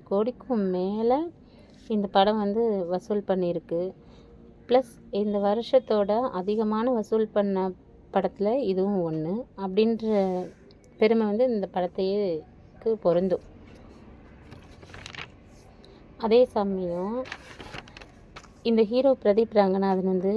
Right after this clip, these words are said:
இதுக்கு முன்னாலேயே லவ் டுடே படத்துல வந்து நடிச்சிருப்பாரு, பார்த்திருப்பீங்க. அதுவுமே ஒரு பிளாக்பஸ்டர் மூவி தான். இந்த காலத்து இளைஞர்களுக்கு ஏற்ற மூவின்னு கூட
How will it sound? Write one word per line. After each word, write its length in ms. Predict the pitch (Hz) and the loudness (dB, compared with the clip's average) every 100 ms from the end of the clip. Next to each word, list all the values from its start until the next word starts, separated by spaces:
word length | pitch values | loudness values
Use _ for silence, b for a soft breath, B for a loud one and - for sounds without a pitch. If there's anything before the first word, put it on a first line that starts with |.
| 247 | -2
இதுக்கு 320 | 214 208 - 202 | -2 -4 0 0
முன்னாலேயே 580 | 202 202 226 214 196 214 | 2 2 2 2 2 0
லவ் 300 | 208 196 220 | 2 2 2
டுடே 220 | 233 220 208 | 4 4 4
படத்துல 440 | 202 196 - 196 | 2 -2 -4 -2
வந்து 220 | 185 180 | 0 0
நடிச்சிருப்பாரு, 600 | 202 180 180 175 - 151 - | 0 0 0 -2 0 -4 -2
பார்த்திருப்பீங்க. 540 | 196 175 175 170 170 165 165 | -2 0 -2 -4 -4 -4 -4
அதுவுமே 420 | 196 214 233 277 | -2 0 0 2
ஒரு 200 | 269 214 | 4 2
பிளாக்பஸ்டர் 680 | 196 196 190 - 196 - 202 | 2 0 -2 -4 -10 -8 -6
மூவி 200 | 185 175 175 | -4 -4 -4
தான். 240 | 175 220 339 B B B B B B B - - | -6 -6 -10 B B B B B B B -20 -10
இந்த 220 | 226 226 | -4 -4
காலத்து 360 | - 214 226 226 | 0 2 2 2
இளைஞர்களுக்கு 680 | 202 208 208 208 202 190 190 | 2 0 0 0 -2 -2 0
ஏற்ற 300 | 185 - 214 | 0 -2 -4
மூவின்னு 420 | 196 185 185 185 | -2 -2 -2 -2
கூட 160 | 185 | -2